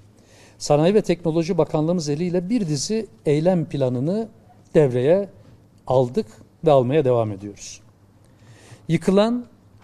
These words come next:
veya hasarlı durumdaki sanayi sitelerini Çevre Şehircilik ve İklim Değişikliği Bakanlığımızla beraber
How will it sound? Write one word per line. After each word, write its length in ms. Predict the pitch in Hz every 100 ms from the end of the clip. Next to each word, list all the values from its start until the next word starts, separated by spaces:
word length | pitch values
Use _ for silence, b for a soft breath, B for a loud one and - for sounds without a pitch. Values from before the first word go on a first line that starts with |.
| _
veya 440 | 156 139 214 202 175
hasarlı 420 | 175 180 185 175
durumdaki 400 | 165 160 151 196
sanayi 340 | - 156 180
sitelerini 640 | 180 - 143 135 127 185 202 -
Çevre 380 | - - 151 170
Şehircilik 720 | - - 143 151 127 196 -
ve 40 | 170
İklim 280 | 151 220 170
Değişikliği 440 | 147 - - 170
Bakanlığımızla 680 | 147 160 147 165 180 185 170
beraber 440 | 156 139 113 -